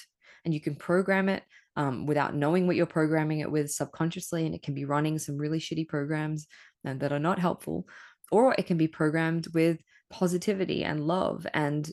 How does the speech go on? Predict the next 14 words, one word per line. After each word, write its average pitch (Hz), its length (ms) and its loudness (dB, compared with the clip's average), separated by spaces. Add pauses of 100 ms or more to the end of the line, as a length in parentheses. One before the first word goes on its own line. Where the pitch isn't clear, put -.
your 160 200 0
intention, 165 720 -2
right? 180 360 -2 (800)
And 175 220 6
so 160 360 4 (280)
there's 170 140 4
nothing 190 380 2
wrong 175 240 4
with 147 140 -2
the - 80 -6
computer. - 600 -6
It's - 200 -4
the 156 80 -2
programming 160 880 -2